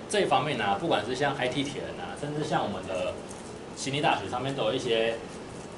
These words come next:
教大家怎么去架设这样的文章，比如说像我们刚刚影片里面就有用到的 Drone，它就是一个比较简单的方式，可以去架设我们C I C D的一些流程。那我们也可以尝试用这样的方式去开始接触，也许我们在学习过程中会发现，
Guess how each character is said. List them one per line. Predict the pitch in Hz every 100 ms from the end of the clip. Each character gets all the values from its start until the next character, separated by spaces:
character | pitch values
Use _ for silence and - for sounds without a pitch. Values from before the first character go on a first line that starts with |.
| -
教 | 147 143
大 | 151 151
家 | 131
怎 | 107
么 | 117
去 |
架 | 139 170 -
设 | 135 127
这 |
样 | -
的 | 92
文 | 90 92
章， | 92 90
比 | 101
如 |
说 | 117
像 | 127 -
我 |
们 | 104
刚 | 120 127
刚 | 135 - -
影 | 101
片 | 131 156
里 |
面 | 98
就 | 127
有 | 113
用 | 113
到 | 107
的 | 98 -
Drone， | 139 131 - - - - -
它 | 160
就 | 175
是 | 185
一 |
个 | 151
比 | 127 131
较 |
简 | 135 95
单 | 92 110
的 |
方 | 110 120
式， | 127
可 | 107
以 |
去 | 104
架 | 135 113
设 | 120
我 |
们 | 101
C | - 110
I | 101
C | 107
D | 104 101
的 |
一 | 104
些 | 104
流 | 95 92
程。 | - 98 - - - -
那 | 170 180 123
我 |
们 | 110
也 | 113
可 |
以 | 135
尝 | - 110
试 | 110 156
用 | 156 135
这 |
样 | 175
的 | 143 113
方 | 127 123
式 | 135
去 | -
开 | 143 139
始 | - -
接 | 123
触， | 143 151 - - -
也 | 165
许 | 165 107 92 - - -
我 | 110
们 |
在 | 135 190
学 | 143
习 | 135
过 | 131 143
程 |
中 | 131
会 | 151 156
发 | 123
现， | 156